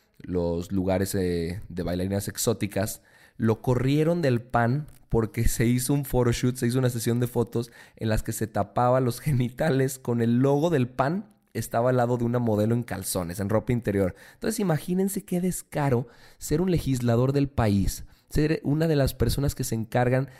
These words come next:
de velar por el futuro de nuestra nación y te pones a hacer semejantes cosas. Ahora, esto no generaliza definitivamente a todos nuestros representantes, a todos nuestros gobernantes.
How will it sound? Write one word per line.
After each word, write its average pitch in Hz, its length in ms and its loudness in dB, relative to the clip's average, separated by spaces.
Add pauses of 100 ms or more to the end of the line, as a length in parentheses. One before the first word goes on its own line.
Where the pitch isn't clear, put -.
(120)
de 110 200 4
velar 113 520 4
por 110 140 8
el 107 100 4
futuro 120 380 2
de 127 100 4
nuestra 110 300 0
nación 117 440 0
y 113 100 -4
te - 120 -2
pones 135 300 -2
a 131 40 0
hacer 120 200 -2
semejantes 117 840 -6
cosas. - 560 -8 (1040)
Ahora, 101 380 0 (800)
esto 143 640 0
no 110 260 0
generaliza 107 800 0 (280)
definitivamente 98 840 0
a 92 120 -4
todos 92 260 -2
nuestros 92 320 -6
representantes, 95 760 -4
a 90 60 -4
todos 95 220 0
nuestros 90 280 -4
gobernantes. 90 720 -6